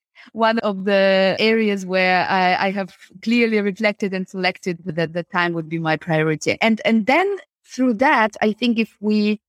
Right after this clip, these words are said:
actually realize that we need to, to have also some occupation and some activity to feel fulfilled. And I think many of your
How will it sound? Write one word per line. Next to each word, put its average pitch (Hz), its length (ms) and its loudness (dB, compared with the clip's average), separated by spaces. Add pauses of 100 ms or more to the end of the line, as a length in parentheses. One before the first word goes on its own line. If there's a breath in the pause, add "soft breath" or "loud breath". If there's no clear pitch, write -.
(120)
actually 208 460 -2
realize 190 580 2
that - 280 -4
we 185 560 0
need 226 280 0
to, 208 140 0 (240)
to 208 100 -4
have 190 260 -2 (460)
also 214 320 2
some 190 180 0
occupation 185 760 -4
and 165 100 -4
some 170 160 0
activity 180 540 -4
to 170 120 -10
feel 294 240 0
fulfilled. 185 540 -4
And 175 100 -4
I 170 60 -2
think 190 160 -2
many 202 340 4
of 185 140 0
your 175 320 2